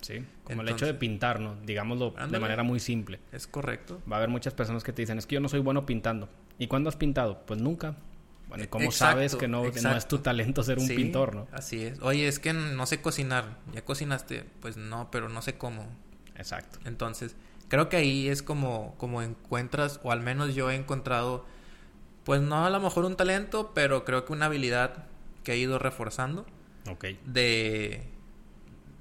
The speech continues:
Speaker 2: de algo afuera de la zona de confort.
Speaker 1: Sí, totalmente de acuerdo. Digo, te lo comparto porque sí, yo,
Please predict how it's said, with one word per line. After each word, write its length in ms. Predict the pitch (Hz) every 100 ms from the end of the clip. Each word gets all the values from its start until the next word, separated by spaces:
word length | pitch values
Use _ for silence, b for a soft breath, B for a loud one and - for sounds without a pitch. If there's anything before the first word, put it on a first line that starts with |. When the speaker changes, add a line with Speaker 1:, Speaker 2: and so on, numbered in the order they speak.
| 135
Speaker 2:
de 200 | 131 127
algo 280 | 131 147 165
afuera 580 | 156 127 - 156 180
de 80 | 185
la 100 | 139
zona 280 | 127 139 139
de 80 | 139
confort. 340 | 120 - - - - - - -
Speaker 1:
Sí, 200 | 95 87 - -
totalmente 480 | 113 101 113 113 117
de 40 |
acuerdo. 260 | 110 107 95 -
Digo, 240 | 123 123 123
te 100 | 123
lo 160 | 117
comparto 400 | - 117 123 156
porque 240 | 151 131 117
sí, 260 | - 127 139 -
yo, 220 | 113 113